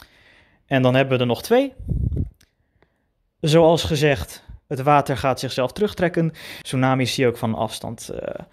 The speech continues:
aankomen. De meneer in zijn prachtige broekje rent weg. De dame daar, eh, helemaal achterin, die wijst naar de tsunami, voor het geval dat niemand het heeft gezien. Maar mocht het water zich terugtrekken, dan weet je bij jezelf, "Get out of there." En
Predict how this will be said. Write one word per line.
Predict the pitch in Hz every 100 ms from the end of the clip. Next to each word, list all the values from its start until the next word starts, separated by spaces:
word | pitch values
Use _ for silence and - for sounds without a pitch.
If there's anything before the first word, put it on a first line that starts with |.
| - -
aankomen. | 170 190 196 180 165 170 180 - 151
De |
meneer | 143 151 175 165
in | 147
zijn | 127
prachtige | 135 143 - 135
broekje | 131 - 123
rent | 117 117
weg. | 185 190 98 143
De | 127
dame | 120 135 131 117
daar, | 123 117 110
eh, | 113 110 107 -
helemaal | - 131 117 117
achterin, | 107 - 120 110
die | 107
wijst | 117 180 175
naar | 165
de | 151
tsunami, | - 147 143 143
voor | 123
het | 120
geval | - 117
dat | 113
niemand | 110 104
het | -
heeft | -
gezien. | - 143 175 175 175 - - - _ _ -
Maar | 143 139 139
mocht | 160 -
het | 127
water | 139 135 131
zich | - -
terugtrekken, | 170 165 160 151 156 147 - _ _ _ _
dan | - 110
weet | 139 135
je | 127
bij | 127
jezelf, | 120 113 113 110 - _ _ _ 113
"Get | 110 135 120
out | 110 101
of |
there." | 104 - - _ _ _ _ _ _ _ _ _ _ _ _ _
En | 135 117